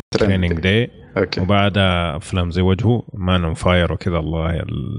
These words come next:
Speaker 2: لا يسامحه على أفلام بايخة زيه.
Speaker 1: زين.
Speaker 2: لكن رومان جاي إسرائيل كان رهيب.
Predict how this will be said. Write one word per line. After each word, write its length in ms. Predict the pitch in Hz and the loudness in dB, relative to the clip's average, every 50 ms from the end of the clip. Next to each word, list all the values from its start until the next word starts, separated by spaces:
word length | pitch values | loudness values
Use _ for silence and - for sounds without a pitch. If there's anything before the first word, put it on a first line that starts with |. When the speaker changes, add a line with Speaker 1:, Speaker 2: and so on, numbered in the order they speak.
| 71 - - - | -8 -8 -6 -6
Speaker 2:
لا 160 | 85 87 85 | -2 0 0
يسامحه 420 | - - - 87 80 - - - | 0 2 0 0 -2 0 0 -2
على 140 | 80 78 78 | -2 -2 -2
أفلام 340 | 80 - - 90 78 78 78 | -4 -4 -2 -2 0 0 0
بايخة 260 | 80 80 - - - | 0 -2 0 0 0
زيه. 260 | 82 85 87 101 120 - - - - - - - - - | 0 2 2 2 0 -2 -6 -16 -20 -20 -20 -14 -4 -2
Speaker 1:
زين. 240 | 101 92 92 90 82 | 0 2 2 2 2
Speaker 2:
لكن 500 | 104 117 131 135 - - 151 156 175 - - - _ _ _ _ - 117 | 2 2 0 0 0 -2 -2 -2 -2 -6 -12 -20 _ _ _ _ -12 -6
رومان 480 | 113 110 110 123 135 123 110 101 95 87 | -2 0 2 2 2 2 0 0 -2 0
جاي 340 | 98 104 95 95 87 - - | 0 0 0 0 -2 -4 -4
إسرائيل 560 | 92 90 85 92 92 95 98 107 107 110 - - _ _ _ _ _ - - | -6 -4 -4 -4 -2 0 0 0 0 -2 -4 -8 _ _ _ _ _ -6 -2
كان 320 | - 95 90 87 85 80 | 0 0 0 0 -2 -4
رهيب. 340 | 80 - - 85 90 85 | -6 -6 -6 -4 -6 -6